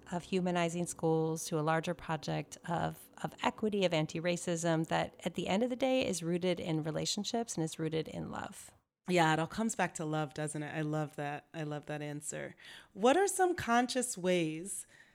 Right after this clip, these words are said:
Speaker 2: that we want to move through this project together to support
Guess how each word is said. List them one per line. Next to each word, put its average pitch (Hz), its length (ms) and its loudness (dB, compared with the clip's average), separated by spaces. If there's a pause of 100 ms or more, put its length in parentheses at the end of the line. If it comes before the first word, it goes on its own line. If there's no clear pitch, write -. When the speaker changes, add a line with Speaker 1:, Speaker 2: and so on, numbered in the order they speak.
(240)
Speaker 2:
that 208 340 4
we 302 600 4 (180)
want 185 340 4
to 196 140 0
move 202 400 2
through 180 160 -2
this 180 180 0
project 214 540 2
together 151 580 -4
to 208 100 -8
support 165 640 -6